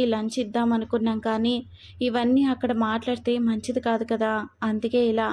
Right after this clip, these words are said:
అన్నాడు రిషి. "మరేం పర్వాలేదు రిషి," అన్నారు అందరూ ఒకేసారి. "కానీ ఈ శుక్రవారం మాత్రం మీరందరూ ఖచ్చితంగా ఇంటికి రావాలి. మర్చిపోయి ఆ పని ఈ పని ఉందని చెప్పకూడదు ప్లీజ్," అన్నాడు రిషి.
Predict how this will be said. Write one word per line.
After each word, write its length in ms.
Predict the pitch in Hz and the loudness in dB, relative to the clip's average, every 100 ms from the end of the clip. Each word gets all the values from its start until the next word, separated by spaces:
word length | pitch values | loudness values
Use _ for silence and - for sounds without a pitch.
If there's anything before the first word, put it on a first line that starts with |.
| - - | -6 0
అన్నాడు 380 | 233 226 214 233 | 4 4 4 0
రిషి. 360 | 233 208 - 214 - - - - 247 | 0 0 -2 -4 -6 -20 -20 -6 0
"మరేం 320 | 233 233 254 | 2 4 2
పర్వాలేదు 580 | 262 233 240 254 247 233 | 2 2 2 2 2 2
రిషి," 320 | 233 233 226 220 - | 0 0 -2 -2 -2
అన్నారు 420 | 220 226 220 233 | 2 2 2 0
అందరూ 380 | 233 214 226 240 | 0 0 2 2
ఒకేసారి. 640 | 220 220 233 233 220 226 - - - - 254 | 2 0 0 0 0 0 -4 -18 -20 -8 -2
"కానీ 280 | 233 240 | 0 2
ఈ 120 | 277 254 | 2 2
శుక్రవారం 600 | - - 254 262 254 240 | -2 0 0 2 2 2
మాత్రం 360 | 233 233 254 226 330 | 2 2 0 0 0
మీరందరూ 540 | 226 220 214 226 254 | 0 2 0 0 0
ఖచ్చితంగా 580 | 262 240 233 - 247 254 | 0 -4 -4 -2 0 2
ఇంటికి 320 | 247 226 233 | 0 -2 -2
రావాలి. 400 | 233 226 220 214 - _ - - - | 0 0 0 -2 -4 _ -20 -8 0
మర్చిపోయి 560 | 233 233 - 262 240 254 | 0 0 0 0 2 2
ఆ 120 | 220 226 | 0 0
పని 300 | 247 240 247 | 0 2 2
ఈ 100 | 233 | 2
పని 300 | 233 254 247 | 2 2 2
ఉందని 380 | 240 220 233 247 | 2 2 2 0
చెప్పకూడదు 560 | 247 220 233 233 240 226 | 0 -2 0 0 2 0
ప్లీజ్," 420 | - 220 214 208 - - | 0 0 0 -4 -14 -4
అన్నాడు 360 | 233 233 220 220 | 0 2 2 0
రిషి. 380 | 226 220 - | -2 -2 -2